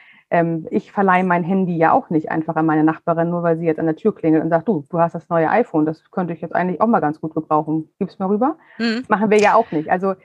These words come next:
Speaker 1: Lieblingssachen müssen wir nicht teilen, wenn wir es nicht wollen. Aber wenn es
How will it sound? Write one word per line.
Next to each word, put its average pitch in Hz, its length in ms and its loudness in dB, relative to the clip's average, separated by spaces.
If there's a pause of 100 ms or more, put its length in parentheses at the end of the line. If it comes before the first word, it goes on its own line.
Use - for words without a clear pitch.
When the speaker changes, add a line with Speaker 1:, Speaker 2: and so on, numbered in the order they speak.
(240)
Speaker 1:
Lieblingssachen 220 720 2
müssen 226 340 -4
wir 196 80 -4
nicht 190 260 -8
teilen, 160 600 0
wenn 165 160 0
wir 170 80 0
es 165 160 -6
nicht 175 260 -8
wollen. 156 540 0
Aber 165 260 0
wenn 175 220 -2
es - 120 -16